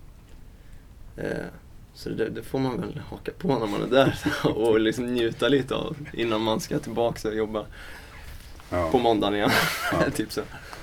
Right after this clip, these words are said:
Speaker 2: Men Adam hoppade av Enforcer efter två skivor, va?
Speaker 1: Ja, precis. Eh, ja, det var ju skitsynd, verkligen, såklart.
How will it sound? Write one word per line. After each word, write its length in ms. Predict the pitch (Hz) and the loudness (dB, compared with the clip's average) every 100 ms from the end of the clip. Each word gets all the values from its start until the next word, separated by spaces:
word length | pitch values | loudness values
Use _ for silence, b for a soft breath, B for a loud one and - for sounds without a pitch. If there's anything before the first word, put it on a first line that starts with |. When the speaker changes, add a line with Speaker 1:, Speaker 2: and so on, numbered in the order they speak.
| B 90 | B -2
Speaker 2:
Men 160 | 90 | 2
Adam 360 | 101 95 104 104 | 6 8 8 6
hoppade 300 | 101 101 98 | 4 6 8
av 420 | 110 113 87 - - - | 10 10 8 4 -12 -10
Enforcer 520 | 95 - 80 76 78 | -6 0 0 0 0
efter 400 | 78 - 80 76 - b b b b - | 0 2 2 2 -2 b b b b -18
två 540 | - 87 80 80 78 76 | -6 -2 4 6 4 2
skivor, 420 | 104 85 92 78 | -2 0 4 4
va? 180 | 73 - - - - b b b - - | 4 -2 -10 -20 -20 b b b -12 -2
Speaker 1:
Ja, 240 | 123 117 - - - - - - - | 0 0 -2 -18 -20 -20 -18 -16 -10
precis. 460 | 113 127 113 - - - - - - - - - - | -4 -4 -6 -10 -16 -18 -18 -20 -20 -20 -20 -16 -6
Eh, 440 | 113 110 113 107 101 113 - - - - - - - - | -2 -2 -4 -8 -10 -14 -16 -16 -18 -18 -18 -20 -18 -6
ja, 220 | 120 127 123 | 0 2 6
det 100 | 139 | 6
var 160 | 151 | 6
ju 200 | 131 110 | 4 2
skitsynd, 760 | - - 139 - - 165 180 147 - - - 123 | -8 -2 -2 -2 -4 0 0 0 -8 -14 -12 -10
verkligen, 300 | - 110 - - | -10 -12 -14 -14
såklart. 460 | - - 110 - | -10 -8 -8 -12